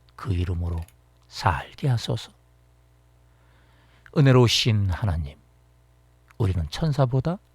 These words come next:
못합니다. 천사는 영으로 살고 우리는 흔들리는 육체로 사니 심약한 우리에게 성령을 부으소서.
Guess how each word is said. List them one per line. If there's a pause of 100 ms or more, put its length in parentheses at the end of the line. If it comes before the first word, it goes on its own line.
(380)
못합니다. (840)
천사는 (560)
영으로
살고 (280)
우리는 (440)
흔들리는
육체로
사니 (720)
심약한 (140)
우리에게 (540)
성령을 (480)
부으소서.